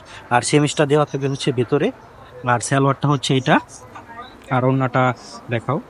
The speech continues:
আমি প্রাইসটাও আপনাদেরকে বলে দিচ্ছি। আহ, এটার, এটা হচ্ছে ওড়নাটা, খুব সুন্দর আর খুবই চমৎকার একটা ওড়না। আহ, এটার ওড়নাটা দেখেন, এটা খুব সুন্দরই একটা ওড়না, দেখতেই পাচ্ছেন আপনারা।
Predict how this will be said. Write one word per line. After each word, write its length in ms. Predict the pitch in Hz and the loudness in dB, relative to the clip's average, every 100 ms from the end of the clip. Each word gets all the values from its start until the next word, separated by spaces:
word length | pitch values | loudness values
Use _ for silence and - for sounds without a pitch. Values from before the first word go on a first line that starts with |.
| - - - - | -16 -20 -10 -4
আমি 140 | 127 | -2
প্রাইসটাও 500 | 143 151 143 151 147 | 0 0 2 2 2
আপনাদেরকে 400 | 135 139 131 127 | 0 -2 -2 -2
বলে 200 | 127 147 | -2 0
দিচ্ছি। 360 | 135 - 131 208 - | 0 -2 -2 -4 -6
আহ, 260 | 117 113 113 | -2 0 0
এটার, 340 | 117 120 135 113 - - - | 0 2 2 2 -6 -8 -2
এটা 200 | 127 135 | 2 2
হচ্ছে 220 | 139 139 | 2 2
ওড়নাটা, 400 | 135 135 127 151 | 2 2 0 -2
খুব 180 | 151 131 | -2 -4
সুন্দর 420 | - 151 135 170 - - - - | 0 2 2 0 -4 -20 -20 -4
আর 160 | 120 120 | -2 0
খুবই 220 | - 131 | 0 0
চমৎকার 440 | - 147 156 170 147 | 2 0 2 2 2
একটা 220 | 185 131 | 2 2
ওড়না। 300 | 123 120 135 | 2 2 0
আহ, 800 | 208 - - - - 120 120 117 | 0 -8 -20 -14 -4 -2 -2 -2
এটার 320 | 123 131 127 | 0 2 2
ওড়নাটা 420 | 131 135 131 131 | 0 0 0 0
দেখেন, 320 | 120 139 175 - 117 | -2 -2 -4 -4 -4
এটা 160 | 120 | -4
খুব 180 | 117 131 | -2 -4
সুন্দরই 400 | - 147 147 123 | 0 0 2 0
একটা 240 | 120 - | 0 0
ওড়না, 220 | 127 123 147 | 0 0 -2
দেখতেই 300 | 123 - 120 | -4 -4 -2
পাচ্ছেন 300 | 123 - 123 | -2 -2 -4
আপনারা। 320 | - 127 | 0 0